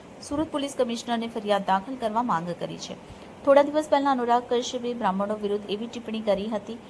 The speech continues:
કે મોટો વિવાદ ઊભો થઈ ગયો છે. ઘણા લોકોએ તેના પર પ્રતિક્રિયા આપી હતી. અનુરાગ કશ્યપ દ્વારા બ્રાહ્મણ સમાજ વિરુદ્ધ અપશબ્દોનો ઉપયોગ કર્યાનો આરોપ લાગ્યો છે. સુરતના વેપારી ભગવતી પ્રસાદ દુબે પોલીસ કમિશનર અને સલાબતપુરા પોલીસમાં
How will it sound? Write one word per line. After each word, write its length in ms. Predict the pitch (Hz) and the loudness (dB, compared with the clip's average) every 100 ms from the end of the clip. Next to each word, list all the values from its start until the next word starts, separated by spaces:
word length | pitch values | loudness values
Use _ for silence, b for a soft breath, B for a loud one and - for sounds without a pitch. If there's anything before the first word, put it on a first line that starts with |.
| B - - | B -10 0
કે 80 | |
મોટો 280 | 277 269 285 | 2 2 2
વિવાદ 400 | 254 220 208 202 | 0 4 6 6
ઊભો 160 | 180 170 | 2 -4
થઈ 220 | 226 175 | -2 -2
ગયો 200 | 165 165 | -2 -4
છે. 160 | 165 180 B - 208 | -6 -10 B -16 -2
ઘણા 220 | 240 240 | 2 4
લોકોએ 320 | 240 247 262 | 2 0 0
તેના 200 | 269 247 | 2 0
પર 100 | 247 | 0
પ્રતિક્રિયા 560 | 247 214 196 208 214 208 | -2 -2 -4 -4 2 4
આપી 180 | 156 185 | 2 0
હતી. 300 | 196 - 123 | -6 -8 -8
અનુરાગ 400 | - 190 202 208 | -4 0 0 0
કશ્યપ 400 | 196 220 - 247 | 0 -2 -2 -2
દ્વારા 200 | 240 220 | 0 0
બ્રાહ્મણ 340 | 208 220 190 196 | 2 0 0 -2
સમાજ 360 | - 196 180 180 - | -4 -2 -2 -2 -2
વિરુદ્ધ 220 | 254 233 B B B - | 0 0 B B B 4
અપશબ્દોનો 580 | 247 - 269 233 233 | 4 4 -2 0 -2
ઉપયોગ 340 | 208 196 196 202 | -4 -4 -6 -4
કર્યાનો 320 | 208 202 202 | -6 -6 -4
આરોપ 260 | 180 185 196 | -4 -4 -2
લાગ્યો 360 | 190 190 220 | -2 -2 -4
છે. 380 | 254 381 - - - - | -4 -10 -16 -20 -16 0
સુરતના 300 | 285 294 277 | 2 4 2
વેપારી 360 | 240 233 233 | 0 2 0
ભગવતી 380 | 233 220 202 220 | 0 -4 -4 -6
પ્રસાદ 420 | 220 214 220 208 | -4 -4 -2 -2
દુબે 240 | 208 196 196 | -2 -2 -2
પોલીસ 280 | 196 190 - | -4 -8 -6
કમિશનર 420 | 214 196 - 226 | -6 -4 -4 -2
અને 200 | 254 226 | -2 -4
સલાબતપુરા 560 | 220 214 190 190 190 190 | -4 -2 -2 -2 -2 -2
પોલીસમાં 560 | 185 240 285 294 202 | 0 -2 -2 -6 -10